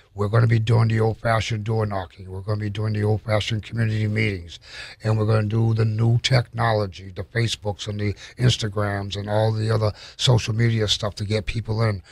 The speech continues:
We're gonna hold more meetings. We're gonna do more training sessions. We are going to make it so that by the time we're done, everybody in the city of New Bedford, in the greater New Bedford area, will be eating and sleeping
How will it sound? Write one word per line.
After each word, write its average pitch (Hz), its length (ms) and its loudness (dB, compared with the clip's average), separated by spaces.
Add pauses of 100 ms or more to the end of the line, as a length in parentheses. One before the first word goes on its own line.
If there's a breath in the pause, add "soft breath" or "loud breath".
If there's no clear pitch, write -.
(280 loud breath)
We're 107 80 -6
gonna 107 160 0
hold 120 400 4
more 110 200 2
meetings. 107 440 -2
We're 104 80 -10
gonna 104 180 -2
do 117 320 2 (140)
more 110 160 -2
training 110 400 -4
sessions. 104 500 -4 (500 loud breath)
We 165 260 10
are 170 80 6
going 143 260 6
to 117 200 4
make 120 320 6
it 113 100 0
so 113 200 0
that 107 120 2
by 110 140 2
the 110 60 0
time 135 320 4
we're 123 120 6
done, 110 360 2 (140)
everybody 135 680 6
in 107 80 -2
the 98 100 -8
city 123 340 0
of 117 120 0
New 113 100 -2
Bedford, 110 300 -4
in 101 60 -8
the 101 60 -8
greater 113 200 -2
New 113 80 -2
Bedford 110 260 -6
area, 101 360 -2 (360 loud breath)
will 110 80 2
be 101 260 -2
eating 156 360 4
and 107 120 -6
sleeping 104 640 0